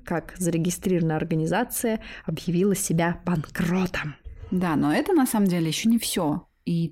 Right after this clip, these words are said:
Speaker 2: третье возрождение Ку-Клукс-клан получил, а, в пятидесятых годах вместе с активностью движения за гражданские права и борьбой чернокожих за отмену сегрегации и за право голосовать,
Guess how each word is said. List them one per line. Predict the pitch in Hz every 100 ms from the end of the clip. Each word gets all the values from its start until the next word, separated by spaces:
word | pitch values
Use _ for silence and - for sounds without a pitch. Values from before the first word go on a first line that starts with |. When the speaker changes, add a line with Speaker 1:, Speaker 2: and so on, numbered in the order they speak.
| -
Speaker 2:
третье | 185 285 294
возрождение | 233 202 190 185 180 165
Ку-Клукс-клан | 165 160 170 170 - 180 143 170
получил, | - 170 - 254 254
а, | 180
в | 170
пятидесятых | - - 180 190 190 - -
годах | - 196 233 320 -
вместе | 170 170 202 -
с | 202
активностью | - - 180 208 196 - 165
движения | 147 143 160 196
за | 165
гражданские | 151 165 170 175 170 - 151
права | - 147 170 240
и | - 185 196
борьбой | 170 160 165
чернокожих | - - 156 147 175 180
за | 160
отмену | 143 151 170
сегрегации | 165 - - - 226 - 185
и |
за | 165
право | 143 165 165
голосовать, | 156 156 - 139 131 -